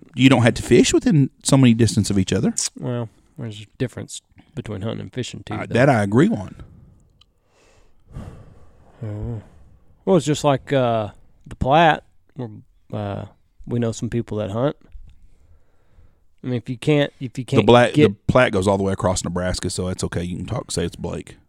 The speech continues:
Speaker 2: Well, um, we know more people that hunt on the Platte, but nobody can really get to where Blake is on the Platte.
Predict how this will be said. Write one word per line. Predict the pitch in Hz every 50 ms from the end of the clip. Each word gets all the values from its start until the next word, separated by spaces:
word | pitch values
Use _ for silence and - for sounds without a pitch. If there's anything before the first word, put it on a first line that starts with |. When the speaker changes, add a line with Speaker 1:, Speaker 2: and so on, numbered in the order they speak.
| _ _ -
Speaker 2:
Well, | 196 180 139 113 90 - _ _ _ _ _ _ _ _ _ _ _ _ _ _ _ _ _ _ -
um, | - 139 131 123 110 104 104 101 101
we | 131 143 139
know | 131 117 113
more | 117 120 113
people | - 123 110 107 101
that | 110
hunt | 123 120
on | 113 104
the | 104
Platte, | - - 123 123 123 127 127 - _ _ _ _ _
but | - 135 131 123 -
nobody | 139 143 143 139 147 135 131
can | - 131 131
really | 131 131 123
get | 120 127 - -
to | -
where | 117 113 101
Blake | 98 113 143 180 175 -
is | 247 156
on | 113 110 92
the | 87
Platte. | - - 101 98 107 135 160